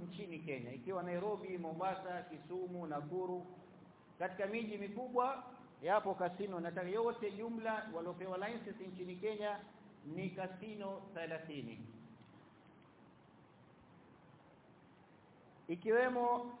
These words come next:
zinaongoza Nairobi ni Casino Flamingo, Mayfair Casino na Captain Club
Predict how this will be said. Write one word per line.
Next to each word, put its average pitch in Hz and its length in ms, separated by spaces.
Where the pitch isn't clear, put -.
zinaongoza 202 720
Nairobi 202 480
ni 196 120
Casino 208 480
Flamingo, 220 880
Mayfair 214 760
Casino 233 680
na 175 200
Captain 208 480
Club 202 360